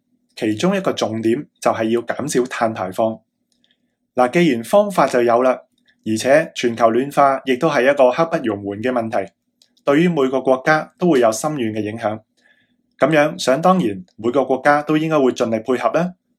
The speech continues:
嗱，如果你咁樣諗嘅話呢，咁你就太過善良啦。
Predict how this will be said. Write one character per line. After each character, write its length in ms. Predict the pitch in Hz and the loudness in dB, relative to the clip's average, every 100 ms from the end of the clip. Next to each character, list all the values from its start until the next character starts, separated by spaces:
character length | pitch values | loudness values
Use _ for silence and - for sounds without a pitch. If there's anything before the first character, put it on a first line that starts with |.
| _ _ _ - | _ _ _ -4
嗱， 160 | 101 101 | -2 0
如 80 | 110 | 0
果 120 | 151 | 2
你 80 | 185 | 2
咁 120 | 170 | 0
樣 140 | 151 | 0
諗 160 | 165 123 | 2 2
嘅 100 | 139 | 4
話 140 | 120 | 4
呢， 80 | 131 120 95 _ | 4 0 -6 _
咁 200 | 127 147 | -4 -2
你 40 | |
就 160 | - 107 98 | 0 0 -2
太 260 | - 113 | -4 -2
過 120 | 117 113 | 0 -2
善 220 | - 107 | -2 -6
良 220 | 101 95 | -6 -8
啦。 120 | 107 | -12